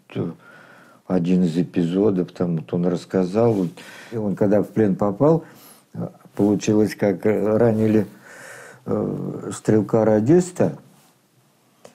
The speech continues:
и их, э, они приземлились, значит, они сидели там в каком-то сарае, а этому стрелку-радисту там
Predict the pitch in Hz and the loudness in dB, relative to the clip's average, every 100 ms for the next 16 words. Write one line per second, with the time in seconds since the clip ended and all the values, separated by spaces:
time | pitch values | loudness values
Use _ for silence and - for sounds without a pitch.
0 | _ _ - 110 98 98 - - 127 - | _ _ -4 0 0 -2 -8 -14 -14 -14
1 | - _ 113 101 - - 113 107 110 113 | -20 _ 0 0 -2 -6 -2 0 0 2
2 | 107 110 101 110 117 120 151 135 101 101 | 0 0 0 2 4 6 6 6 4 2
3 | 92 80 - _ _ - 101 101 92 92 | 0 0 -10 _ _ -4 0 0 0 -2
4 | 113 117 101 92 92 90 110 - - - | 0 0 -2 -2 -4 -4 -6 -6 -8 -6
5 | 107 107 156 151 139 123 - _ _ _ | -2 0 0 0 -2 -6 -16 _ _ _
6 | _ _ _ _ - _ 101 110 117 - | _ _ _ _ -20 _ 0 4 2 2
7 | 113 110 104 101 123 120 101 101 - 104 | 2 2 0 0 -4 -2 0 0 2 2
8 | 101 98 147 143 101 - 90 | 2 2 0 -2 -6 -2 -2